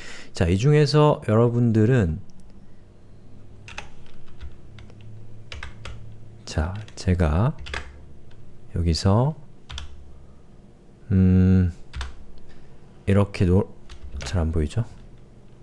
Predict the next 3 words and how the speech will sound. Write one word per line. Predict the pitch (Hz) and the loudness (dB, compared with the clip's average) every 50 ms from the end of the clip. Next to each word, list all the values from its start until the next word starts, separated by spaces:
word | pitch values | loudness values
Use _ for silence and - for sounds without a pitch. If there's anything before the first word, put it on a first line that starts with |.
| - - - - - - - - - - - - - - - - - - - - - - - - - - - - - - - - - - - - - - - - - | -18 -16 -14 -14 -14 -14 -16 -16 -16 -16 -16 -16 -16 -14 -12 -12 -12 -12 -12 -14 -14 -16 -16 -16 -16 -16 -16 -16 -16 -16 -16 -16 -16 -16 -16 -18 -16 -12 -12 -12 -12
자, | - - - 78 87 | -8 -6 -6 -6 -6
지금 | - - 101 104 104 | -4 0 2 4 4
제가 | 92 98 98 95 107 110 110 - - | 4 4 4 4 6 4 4 2 0